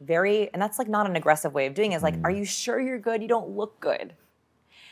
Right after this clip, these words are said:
Speaker 1: And then they can explain, "Oh yeah, no, I'm just nervous about something else." Or, "You know what, you're right, I do have some hesitations." Or,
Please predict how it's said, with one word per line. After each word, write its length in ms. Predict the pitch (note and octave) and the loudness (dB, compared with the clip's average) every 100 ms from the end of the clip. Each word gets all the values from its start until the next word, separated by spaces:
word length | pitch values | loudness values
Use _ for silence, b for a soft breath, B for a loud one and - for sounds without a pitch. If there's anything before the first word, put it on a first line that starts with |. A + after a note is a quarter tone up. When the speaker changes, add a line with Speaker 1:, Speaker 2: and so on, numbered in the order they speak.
| b | b
Speaker 1:
And 100 | F#3+ | 4
then 80 | A3 | 6
they 100 | A#3 | 4
can 100 | A3+ | 2
explain, 340 | G3+ - G3 - | -2 -2 0 8
"Oh 180 | B3+ B3+ | 10 10
yeah, 320 | G#3 F#3 F3+ | 8 8 6
no, 120 | F3+ | 4
I'm 160 | F#3+ F#3+ | 0 0
just 160 | F#3+ | 0
nervous 240 | F3+ F3+ E3 | 0 0 -2
about 140 | D#3+ | -6
something 260 | D3+ C#3 D#3+ | -10 -6 0
else." 400 | G#3 G3 F#3 - E3+ | 2 4 0 0 2
Or, 100 | E3+ | 2
"You 100 | E3+ | 2
know 140 | E3+ | 2
what, 140 | E3+ D3+ | 2 2
you're 80 | |
right, 160 | D#3 D#3 | 6 6
I 60 | D3+ | 6
do 100 | D3 | 0
have 100 | - | -4
some 120 | D3 | -10
hesitations." 680 | C3+ E3+ F#3 F3+ F3+ E3 - | -8 -2 -2 0 -4 -4 4
Or, 240 | D#3+ D#3 | 6 6